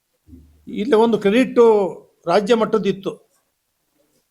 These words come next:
ನಾಮಿನೇಷನ್ ಹಾಕ್ಬಿಟ್ಟು ಬಂದಿದ್ದಾರೆ ಎಲ್ಲ ಡೈರೆಕ್ಟರ್ಗಳು.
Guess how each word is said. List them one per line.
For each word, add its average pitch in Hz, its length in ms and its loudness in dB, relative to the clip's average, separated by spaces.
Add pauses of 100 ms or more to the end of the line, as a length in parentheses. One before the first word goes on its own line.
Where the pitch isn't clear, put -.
(160)
ನಾಮಿನೇಷನ್ 240 760 2
ಹಾಕ್ಬಿಟ್ಟು 202 400 -2
ಬಂದಿದ್ದಾರೆ 202 480 2
ಎಲ್ಲ 156 200 -2 (1300)
ಡೈರೆಕ್ಟರ್ಗಳು. 180 560 0